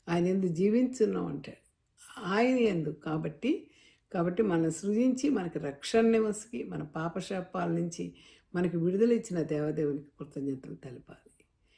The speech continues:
రెండవది ఏంటంటే, మనం కని పెంచినటువంటి ఈ లోకంలో ఉన్న మన తల్లిదండ్రులను మనం కృతజ్ఞత కలిగి ఉండాలి. వారి రుణం ఎప్పటికీ తీర్చుకోలేమండి. వాళ్ళు ఎంత కష్టపడి మనం పెంచారు, ఎంత పెద్దవాళ్ళని చేశారు,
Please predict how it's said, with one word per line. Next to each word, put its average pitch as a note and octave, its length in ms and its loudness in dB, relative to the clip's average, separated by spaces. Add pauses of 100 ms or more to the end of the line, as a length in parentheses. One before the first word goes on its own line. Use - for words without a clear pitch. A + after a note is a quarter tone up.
(300)
రెండవది C4+ 420 8
ఏంటంటే, G3+ 720 2 (340)
మనం G3 200 4
కని G#3 400 2
పెంచినటువంటి F#3 1080 -2 (680)
ఈ F#3+ 60 2
లోకంలో G3 520 2
ఉన్న E3+ 360 -2 (140)
మన E3 140 -2
తల్లిదండ్రులను F3 800 0
మనం D#3 320 -6 (560)
కృతజ్ఞత F#3 420 0
కలిగి E3 300 -6
ఉండాలి. D3+ 460 -6
వారి E3 240 -2
రుణం F3+ 200 -4
ఎప్పటికీ G#3 380 -8
తీర్చుకోలేమండి. E3 760 -2
వాళ్ళు D3 200 -4
ఎంత E3+ 240 -4
కష్టపడి G3+ 440 -6
మనం E3 240 0
పెంచారు, D#3 680 -4 (380)
ఎంత D#3+ 220 -6
పెద్దవాళ్ళని G3+ 580 0 (100)
చేశారు, E3+ 480 -12